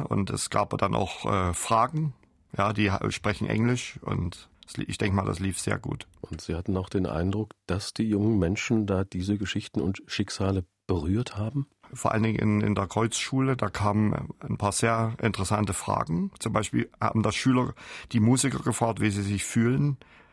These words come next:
Speaker 1: wenn sie auf so einer Geige spielen, nachdem sie diese Geschichte erfahren hatten. Die Musiker haben dann auch beide dazu Stellung bezogen. Und ich denke, man hatte erwartet, dass diese Instrumente jetzt, äh,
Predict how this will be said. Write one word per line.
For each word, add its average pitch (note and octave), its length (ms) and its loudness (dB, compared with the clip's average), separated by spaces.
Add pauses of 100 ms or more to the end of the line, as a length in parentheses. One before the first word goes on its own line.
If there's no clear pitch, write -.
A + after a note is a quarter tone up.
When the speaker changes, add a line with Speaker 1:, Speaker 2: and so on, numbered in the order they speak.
(120)
Speaker 1:
wenn G2+ 160 0
sie G2+ 120 0
auf G2+ 160 -2
so G#2+ 120 0
einer F#2+ 160 0
Geige - 280 0
spielen, F#2+ 520 -2 (260)
nachdem G2+ 380 0
sie F#2+ 100 0
diese G2 240 -2
Geschichte - 420 -2
erfahren G2 480 -2
hatten. F#2+ 280 -6 (960)
Die - 60 0
Musiker B2 380 2
haben B2 120 4
dann A#2+ 180 2
auch - 260 -2
beide A2 240 0
dazu A2 360 -2
Stellung A2+ 360 0
bezogen. C3+ 520 -2 (680)
Und F#2+ 200 0
ich - 80 -10
denke, A2 200 0
man G#2+ 220 2
hatte G#2+ 160 2
erwartet, G#2+ 420 0
dass G#2 140 0
diese G2+ 220 -2
Instrumente G2+ 500 0
jetzt, G2+ 400 0
äh, G2+ 340 2